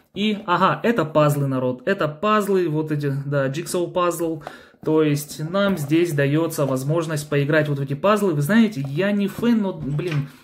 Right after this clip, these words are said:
надо открыть, чтоб люди, мало ли, потому что все же, всем же охота посмотреть, как они выглядят. Давайте глянем, как они выглядят.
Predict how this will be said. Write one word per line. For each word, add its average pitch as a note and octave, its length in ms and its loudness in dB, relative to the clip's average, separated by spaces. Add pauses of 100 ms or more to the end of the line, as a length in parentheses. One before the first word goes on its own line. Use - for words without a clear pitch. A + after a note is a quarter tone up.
(120)
надо F3 260 -2
открыть, A3 300 0
чтоб D3 220 -2
люди, E3+ 240 0
мало G#3 280 4
ли, C#3 180 2
потому D3 280 -6
что F3+ 140 -8
все - 260 -4
же, C3 640 -4 (1080)
всем G3 240 -2
же D#3+ 100 0
охота D3+ 260 0
посмотреть, E3+ 360 -4
как D3 140 -4
они D3+ 140 2
выглядят. D#3 380 -2
Давайте D3 280 -4
глянем, D3 380 -2
как C#3 180 -2
они C3+ 140 -4
выглядят. D#3 500 -2